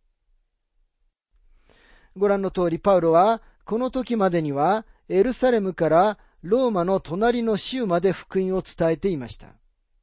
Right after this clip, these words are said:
彼はローマではまだ伝道活動をしてはいませんでした。そしてこの地域におけるパウロの旅の記録もありません。疑いもなく彼は、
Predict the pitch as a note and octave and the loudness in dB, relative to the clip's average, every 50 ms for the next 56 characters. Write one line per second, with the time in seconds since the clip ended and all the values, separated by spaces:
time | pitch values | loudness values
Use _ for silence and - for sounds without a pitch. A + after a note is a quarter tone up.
0 | _ _ _ _ _ _ _ _ _ _ _ _ _ _ _ _ _ _ _ _ | _ _ _ _ _ _ _ _ _ _ _ _ _ _ _ _ _ _ _ _
1 | _ _ _ _ _ _ _ _ _ - G#3 G3+ F#3 F3 E3+ E3+ F#3+ G#3+ G#3+ G3 | _ _ _ _ _ _ _ _ _ -6 -2 0 2 2 2 4 6 6 6 6
2 | F3+ E3+ D3+ D#3 D#3 E3+ F3 F#3+ F#3 E3 D#3 E3 G3 G#3+ G#3+ - _ _ - C#3+ | 4 2 2 2 2 2 2 2 2 2 4 4 4 2 0 -4 _ _ -12 -2
3 | C#3+ F#3+ A3+ B3 B3+ A3+ B3 A#3+ A3+ - G#3 G3 - - - G#3+ F#3+ F3 D#3+ C#3+ | 2 2 2 2 0 -2 -4 -4 -2 -2 -4 -4 -4 -4 -2 0 0 0 0 -2
4 | - - G3 G3 F#3 F3+ E3 - _ E3 D3+ D#3+ F#3 F3+ - F#3 E3 C3 G#2 G2 | -4 -2 -2 0 2 0 0 -2 _ -10 -6 -4 -4 -4 -4 -4 -6 -6 -10 -16
5 | - - _ _ _ _ _ _ _ _ _ _ _ _ _ _ _ _ _ _ | -20 -20 _ _ _ _ _ _ _ _ _ _ _ _ _ _ _ _ _ _
6 | _ _ _ _ _ _ _ _ _ _ _ - G#3 G3 - - F#3 - G#3 A3+ | _ _ _ _ _ _ _ _ _ _ _ -8 -8 -4 -4 -4 -2 -2 -2 -2
7 | A#3+ A#3 A3+ - A#3 B3+ A#3 F3 - G3 F#3 F3+ F3 E3 - F#3+ F#3 F3+ F3+ F3+ | -2 -2 -4 -4 -6 -6 -6 -6 -6 -6 -4 -2 -4 -2 -2 -2 0 0 0 -2
8 | D3 - _ _ _ _ _ - A3+ B3+ B3 A3 F#3 F3 E3+ E3 D#3+ - D3 D3+ | -4 -8 _ _ _ _ _ -2 0 2 2 2 2 0 -2 -4 -4 -4 -4 -6
9 | E3 F#3 G#3+ G#3+ G#3 F3+ - - G3 F#3+ F3+ - - G#3 G#3+ G#3 F#3 D#3+ C3 A#2 | -4 -2 -2 -2 -4 -4 -4 -2 -2 -2 -2 -2 -2 -2 2 2 2 2 0 -2
10 | A#2 G#2+ - A2+ G#2+ G2 G#2+ _ _ _ _ _ _ _ _ _ _ _ _ _ | -8 -14 -16 -18 -20 -20 _ _ _ _ _ _ _ _ _ _ _ _ _ _
11 | _ _ _ _ _ _ _ _ _ _ _ _ _ _ _ _ _ _ - G3+ | _ _ _ _ _ _ _ _ _ _ _ _ _ _ _ _ _ _ -12 -4
12 | F3+ G3+ G3 F3 G3 F#3+ F3+ F3+ F3+ E3+ - - - - F#3+ F3+ E3 D#3 E3 F#3 | 0 2 2 4 2 0 0 -2 -2 -4 -4 -6 -4 0 2 2 2 4 4 4
13 | G#3+ A3+ A3+ | 2 2 0